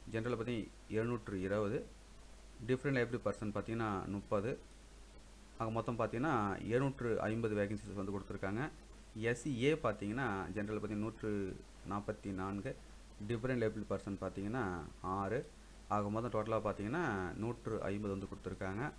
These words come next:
எஸ் டிக்கு பார்த்தீங்கன்னா, ஜெனரல் பார்த்தீங்கன்னா நாற்பத்தி எட்டு,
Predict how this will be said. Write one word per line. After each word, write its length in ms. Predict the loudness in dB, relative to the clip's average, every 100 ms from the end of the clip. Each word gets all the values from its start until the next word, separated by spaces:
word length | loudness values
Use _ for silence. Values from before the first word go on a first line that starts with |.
| -12 -18 -10 0
எஸ் 200 | 2 2
டிக்கு 200 | 0 0
பார்த்தீங்கன்னா, 520 | 2 2 2 2 2 2 0 -2 -10 -14 -16 -16 -16 -16 -16 -16 -16 -6
ஜெனரல் 240 | -2 0
பார்த்தீங்கன்னா 260 | 2 2 2
நாற்பத்தி 280 | 0 0 0
எட்டு, 260 | 0 2